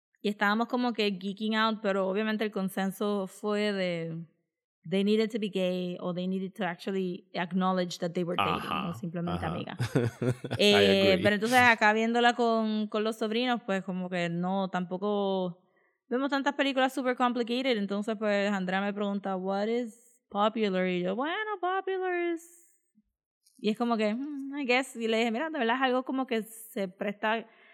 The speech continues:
Speaker 1: a que es algo bien importante en las películas de Estados Unidos. Todos los teenagers <laughs> quieren ser popular, but really, what all it means is that you have some friends."
Speaker 2: Ujú, sí, when it comes
Speaker 1: Y
Speaker 2: down
Speaker 1: ya,
Speaker 2: to
Speaker 1: es
Speaker 2: that.
Speaker 1: como que
Speaker 2: Ajá.
Speaker 1: no... Ajá, y este, Barbara Chira era súper inteligente, pero de verdad no estaba apreciando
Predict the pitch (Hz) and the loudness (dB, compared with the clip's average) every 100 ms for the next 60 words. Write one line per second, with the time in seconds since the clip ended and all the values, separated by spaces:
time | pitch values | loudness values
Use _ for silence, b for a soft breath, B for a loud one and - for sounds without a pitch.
0 | b b - 208 226 220 220 233 233 233 | b b -6 0 2 2 4 4 4 4
1 | 240 226 175 240 311 202 208 196 214 208 | 4 4 2 2 0 0 0 -2 0 0
2 | 214 220 208 202 262 262 202 202 214 214 | -2 -4 -2 -4 -2 -4 -4 -4 -2 -2
3 | 214 214 220 247 - - 220 196 214 247 | -2 -4 0 0 0 -2 -2 0 0 0
4 | 277 208 202 190 240 262 233 - - 208 | 0 0 0 0 0 2 0 -4 0 2
5 | 202 - - 220 233 226 233 226 202 190 | 2 0 2 4 6 6 4 2 0 0
6 | 185 196 190 185 - 175 - 190 - - | 2 2 2 0 -2 -2 -2 -4 -6 -12
7 | - 117 120 139 160 196 - 95 95 - | 0 2 2 2 0 -2 2 2 0 -4
8 | 113 104 101 117 117 104 107 98 95 104 | 0 2 4 4 6 6 8 8 8 6
9 | 90 202 196 196 202 196 190 190 B B | 6 4 6 6 6 4 2 -2 B B
10 | B B B _ - 208 214 208 208 196 | B B B _ 2 6 8 8 6 6
11 | 190 202 196 202 196 190 180 180 - b | 4 2 0 2 4 4 2 0 -4 b
12 | b b 170 202 214 214 233 233 233 254 | b b 6 8 10 10 10 10 6 4
13 | 240 233 220 220 226 240 220 233 233 226 | 8 8 10 8 6 4 4 4 4 4
14 | 233 254 294 294 226 214 208 202 190 190 | 4 2 2 0 2 4 4 2 2 2
15 | 202 196 196 214 240 233 226 214 202 208 | 4 4 2 2 2 4 6 4 2 2
16 | 202 - 196 214 254 262 190 190 220 | 0 0 2 4 4 4 2 0 -4